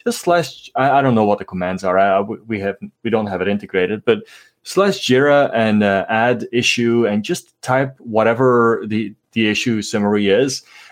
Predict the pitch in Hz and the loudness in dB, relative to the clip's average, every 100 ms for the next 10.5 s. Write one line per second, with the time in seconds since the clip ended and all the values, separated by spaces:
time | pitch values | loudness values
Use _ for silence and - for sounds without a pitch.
0 | - 156 196 254 214 135 135 147 135 160 | -2 0 2 4 4 4 2 0 0 0
1 | 151 98 98 104 123 120 113 123 113 - | 2 2 0 -2 -6 -6 -4 0 0 0
2 | 117 110 110 107 107 101 113 104 123 127 | -2 -2 0 0 0 -2 -2 -2 0 -2
3 | - _ - - 120 143 - _ - 123 | -6 _ -20 -4 -2 0 -4 _ -4 -2
4 | 131 - 151 151 156 147 120 135 131 127 | -2 0 2 4 4 2 2 0 2 0
5 | 127 - 131 - 127 135 131 - 120 139 | 0 -4 -6 -2 -2 -2 -6 -4 -4 -4
6 | 135 180 143 151 143 120 113 196 196 - | -2 0 0 0 0 0 0 0 0 -2
7 | 104 131 - - - - - 127 131 139 | -4 -4 -8 -14 -20 -12 -4 0 2 2
8 | 117 113 104 110 110 107 - 120 110 110 | 0 -2 -6 -14 -14 -10 -4 -4 -2 -4
9 | 101 104 110 110 165 131 107 127 _ - | -6 -6 -4 -2 -2 0 -2 -2 _ -20
10 | _ - 131 156 190 | _ -6 -2 -2 -4